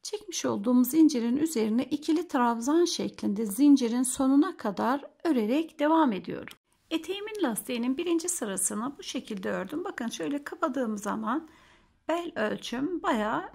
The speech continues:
e, büyükçe olmakta. Şimdi ikinci sıramıza başlıyorum. Trabzanımı bitirdiğim yönden zincirimi çekiyorum. Bir, iki, üç. Örgümün yönünü de çeviriyorum. Lastik örgüsü örmek üzere başlıyorum.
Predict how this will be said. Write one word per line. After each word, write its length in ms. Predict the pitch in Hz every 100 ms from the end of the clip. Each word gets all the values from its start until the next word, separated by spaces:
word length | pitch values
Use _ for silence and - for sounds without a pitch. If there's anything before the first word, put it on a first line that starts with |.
| -
e, 340 | 226 226 - - _
büyükçe 540 | 381 269 - - 370 -
olmakta. 760 | 330 311 226 196 - - 302 - - - _
Şimdi 320 | - 392 370
ikinci 340 | 359 403 381
sıramıza 540 | 370 233 196 214 403 415
başlıyorum. 520 | 320 311 - 202 - -
Trabzanımı 680 | 349 359 311 262 220 233
bitirdiğim 580 | 320 - 339 311 320 349
yönden 600 | 254 196 196 185 196 240
zincirimi 480 | 262 302 262 226 233
çekiyorum. 560 | - 226 - 196 202 220
Bir, 360 | 262 180 - _ _ _
iki, 520 | 233 - - 285 466 -
üç. 460 | 208 - - - _ _ _ - _ _ _ _ -
Örgümün 540 | 381 302 226 240 381
yönünü 440 | 392 320 247 220 214
de 80 |
çeviriyorum. 760 | 208 - 254 247 240 233 294 339 - - -
Lastik 440 | 320 392 - 415 262
örgüsü 640 | 208 208 233 - - - 392 370
örmek 380 | 226 214 -
üzere 600 | 294 247 202 214 285 349 _
başlıyorum. 680 | 381 - - 190 - -